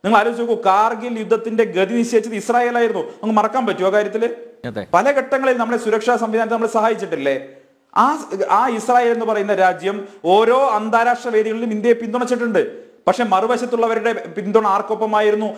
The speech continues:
Speaker 1: എന്നുള്ളത് നിങ്ങൾ പരിശോധിക്കണം.
Speaker 2: യെസ്.
Speaker 1: മറുവശത്തുള്ള ആളുകൾ ആരോടൊപ്പമായിരുന്നു? ഇന്ത്യ പ്രതിസന്ധി നേരിടുന്ന സമയത്ത് ആരോടൊപ്പമായിരുന്നു? അപ്പൊ നിങ്ങൾ ഈ വിഷയത്തിൽ രാജ്യവിരുദ്ധമായിട്ടുള്ള നിലപാടിനൊപ്പമാണോ നിൽക്കുന്നത്?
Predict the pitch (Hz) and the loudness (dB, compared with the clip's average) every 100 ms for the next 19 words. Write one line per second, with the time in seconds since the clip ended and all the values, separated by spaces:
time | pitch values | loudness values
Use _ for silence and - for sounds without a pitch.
0 | - 196 214 214 214 214 202 226 214 208 | -6 -2 0 0 -2 -2 -2 0 -2 -2
1 | 208 208 - 120 - - 160 208 233 226 | -8 -10 -12 -12 -14 -2 2 2 2 -2
2 | 233 220 214 220 202 196 214 - 226 214 | -2 0 2 2 2 0 -4 -4 0 0
3 | 214 196 180 208 214 208 208 214 214 208 | -2 -6 -4 0 2 0 -2 -4 -2 0
4 | 208 208 208 208 202 196 202 202 196 190 | -2 -4 -4 0 0 0 -2 -4 -4 -6
5 | 190 - _ _ _ - 277 247 214 240 | -12 -18 _ _ _ -4 -2 -2 -2 -2
6 | 285 269 277 269 - 196 220 226 220 214 | -2 0 -2 -4 -4 0 2 2 2 -2
7 | 190 180 208 185 240 214 214 226 220 208 | 2 2 2 -2 -2 -2 2 2 2 -4
8 | 214 196 202 202 208 202 196 196 190 165 | -4 0 0 0 -2 -4 -2 0 0 -4
9 | 156 123 113 104 | -4 -4 -4 -6